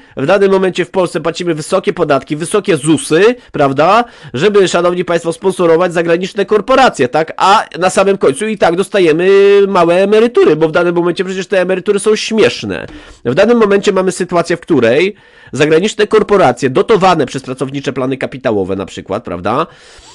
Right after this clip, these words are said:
Y, ja, ja uważam, że to jest dotacja pracownika, y, zagranicznych korporacji i koniec, kropka.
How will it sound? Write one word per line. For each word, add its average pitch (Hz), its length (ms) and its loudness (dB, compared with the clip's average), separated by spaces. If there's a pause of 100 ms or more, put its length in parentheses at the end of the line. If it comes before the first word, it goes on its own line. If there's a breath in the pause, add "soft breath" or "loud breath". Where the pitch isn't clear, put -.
(140)
Y, 117 160 2
ja, 120 160 4
ja 147 160 4
uważam, 139 320 0
że 139 80 -6
to 147 100 -4
jest 123 120 -2
dotacja 139 580 0
pracownika, 135 840 -2 (380)
y, 107 40 -6
zagranicznych 135 560 -4
korporacji 170 720 -2
i 170 60 -16
koniec, 110 300 -4
kropka. 139 540 -4